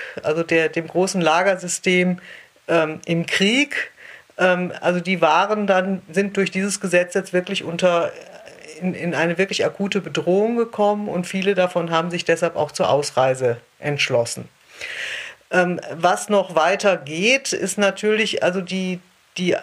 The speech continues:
Sachen, die man in den Jahren erstellt hat, äh, zu retten. Also in vielen Memorialorganisationen in den einzelnen Teilen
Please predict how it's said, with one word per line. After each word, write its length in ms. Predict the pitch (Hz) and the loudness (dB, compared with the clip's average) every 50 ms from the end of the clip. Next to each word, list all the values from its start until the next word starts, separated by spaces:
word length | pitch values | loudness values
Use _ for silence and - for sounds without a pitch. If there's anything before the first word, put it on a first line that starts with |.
| - _ | -6 _
Sachen, 480 | - 165 165 165 190 - 214 214 208 190 | -4 2 2 2 2 2 0 0 0 0
die 140 | 190 185 185 | -2 -2 0
man 480 | 185 180 170 170 175 180 175 - - - - _ _ _ _ _ _ - | 2 4 2 2 2 0 -4 -6 -8 -14 -20 _ _ _ _ _ _ -4
in 180 | - 190 202 | -2 0 2
den 160 | 202 196 190 175 | 2 2 2 4
Jahren 420 | 160 147 143 156 175 196 208 208 | 4 4 4 4 4 2 2 -2
erstellt 580 | - - 170 165 - - 175 175 185 208 208 - | 0 -2 0 0 2 2 4 4 4 2 0 2
hat, 320 | 208 196 185 - - - - - - - - - - - - - | 0 0 0 0 -6 -12 -12 -16 -20 -20 -20 -20 -20 -20 -16 -6
äh, 120 | - 170 170 | -4 -4 -4
zu 180 | - - - 170 | -2 0 0 0
retten. 600 | 139 156 156 185 - - 254 254 269 277 269 233 202 196 - | 2 2 2 0 0 -2 -2 0 0 0 0 -2 -4 -10 -4
Also 520 | - 165 180 180 180 185 185 180 175 170 - - - - - | 0 0 0 0 0 0 0 0 -2 -2 -6 -14 -16 -14 -8
in 180 | - 185 185 180 | -4 -4 -2 -2
vielen 640 | - - 196 214 226 226 220 214 214 208 196 - - - - - | -2 -2 0 2 2 2 2 2 0 -2 -4 -6 -12 -20 -14 -4
Memorialorganisationen 1600 | - 175 180 185 185 185 185 175 165 151 151 170 190 196 - 190 190 202 196 196 190 180 185 180 180 - - 190 196 202 208 | 0 0 2 2 2 2 2 4 4 4 4 4 2 2 0 2 2 2 2 2 2 2 2 0 0 0 -2 0 0 0 0
in 100 | 185 180 | 0 0
den 160 | 180 185 180 - | 0 0 0 0
einzelnen 640 | - 156 170 185 185 - 208 196 190 185 185 180 | 0 0 0 0 0 -2 0 0 2 0 0 0
Teilen 600 | - 180 151 160 180 202 214 214 214 214 196 175 | 0 2 2 4 2 2 2 2 0 0 -4 -6